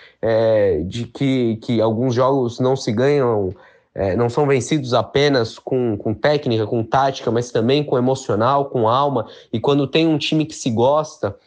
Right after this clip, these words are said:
é, isso é diferencial, e essa seleção se gosta muito e conviveu junto nesses dias. Então, desse ponto, né, de vista, desse ponto que foge um pouco das quatro linhas, foi uma experiência bem positiva pra seleção.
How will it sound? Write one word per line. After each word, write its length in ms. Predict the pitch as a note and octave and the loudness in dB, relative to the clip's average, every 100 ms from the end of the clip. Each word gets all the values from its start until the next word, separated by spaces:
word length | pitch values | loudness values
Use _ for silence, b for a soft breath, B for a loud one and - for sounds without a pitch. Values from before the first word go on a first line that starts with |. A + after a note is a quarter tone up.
| B | B
é, 160 | - A#2 | -2 0
isso 340 | - D3 - | 0 -2 -2
é 100 | B2 | 0
diferencial, 640 | C#3 C3+ C3+ B2 B2 A#2 B2+ | 0 -2 -2 -2 0 0 0
e 60 | |
essa 180 | B2+ B2+ | 0 -4
seleção 460 | A2+ A#2+ A2 - C3 | -4 -2 -2 -2 -6
se 160 | C3 | -4
gosta 420 | G2+ G#2+ C3 C3 G#2 | -2 0 0 -2 -4
muito 360 | G2+ C3 C3+ | 0 0 -2
e 40 | A2+ | -4
conviveu 680 | B2 A2 G2+ G#2+ B2 B2+ B2+ B B B | -4 -2 -2 0 0 -2 -6 B B B
junto 400 | - A#2+ A#2+ A#2 | -4 -2 -2 -2
nesses 340 | A#2 A2+ A2+ | -2 -2 -6
dias. 380 | G2+ B2 C#3 C#3 B B - | -2 -2 -2 -6 B B -6
Então, 300 | D#3+ E3 D#3+ | -2 0 0
desse 300 | E3+ F3 - | -2 -2 -6
ponto, 500 | - F3 F#3 F3+ C3+ | 0 0 0 0 0
né, 500 | B2 A2+ G2+ - A2+ | 2 2 0 0 -2
de 160 | G#2 | -2
vista, 460 | A2 D#3+ F#3+ - A#2 | -2 0 0 0 -2
desse 360 | G#2 A2 - _ - | -2 -4 -8 _ -4
ponto 640 | B2+ B2 A#2+ A#2 G#2 G#2 | -2 -2 -2 0 0 -2
que 120 | - | -6
foge 420 | B2+ - F#3 G3 D#3 | -6 0 0 0 -2
um 80 | |
pouco 320 | C#3 C#3 C3+ A#2+ | 0 0 0 -2
das 180 | A#2 | -2
quatro 380 | - B2 A#2+ A#2+ | 0 -2 -2 -2
linhas, 440 | A2 B2+ D3+ D3+ D3+ B B B | -2 0 0 -2 -8 B B B
foi 120 | - F#3 | 0 0
uma 100 | F3 | 0
experiência 480 | F3 E3 D#3+ D#3+ | 0 0 0 0
bem 360 | D#3 C#3 C#3+ E3 | -4 -4 0 0
positiva 540 | D#3+ D#3 C#3+ - C#3+ | 0 0 -2 -2 -2
pra 160 | C#3+ C#3 | -2 -2
seleção. 640 | C#3 D3+ D#3 - F#2+ F2 | -2 -2 -2 0 -2 -2